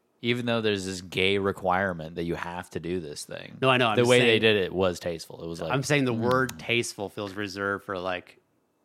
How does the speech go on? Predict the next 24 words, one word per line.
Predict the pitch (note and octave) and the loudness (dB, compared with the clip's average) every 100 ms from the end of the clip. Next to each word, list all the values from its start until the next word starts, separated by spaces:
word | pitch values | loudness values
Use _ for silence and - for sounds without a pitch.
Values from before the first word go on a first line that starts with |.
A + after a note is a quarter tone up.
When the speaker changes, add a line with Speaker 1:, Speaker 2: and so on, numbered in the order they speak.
| _ _ _ _ _ _ _ _ | _ _ _ _ _ _ _ _
Speaker 2:
you | A#2 | -6
know, | F#2+ | -2
Speaker 1:
It | A#2+ | 2
Speaker 2:
like | |
Speaker 1:
wasn't | B2 C3 B2 | 4 4 2
in | G#2 | -2
bad | F2+ F#2 F#2 F2+ E2+ | 4 6 6 2 -4
ta-, | G2+ G#2 | -10 2
like, | G2 C#3 | 4 6
Speaker 2:
Yeah, | C3+ | 4
Speaker 1:
it | B2+ A#2+ | 6 8
Speaker 2:
yeah. | B2+ | 8
Speaker 1:
honored | C#3+ C3+ | 6 4
his | A#2+ G#2 | 2 0
memory | G2+ F#2+ G2 G2 | -2 -4 -6 -4
Speaker 2:
Yeah, | D3 C#3+ C#3 | 0 4 4
yeah, | B2+ B2+ A2+ G#2 F#2+ | 6 4 4 2 -2
Speaker 1:
properly. | - | 0
Speaker 2:
yeah. | A#2+ | 4
Speaker 1:
Well, | B2 | 8
it | D#3 E2+ | 8 4
did. | E2 | 0
It | |
honored | F#2 G2 G#2+ A2 A2 | 2 4 4 2 0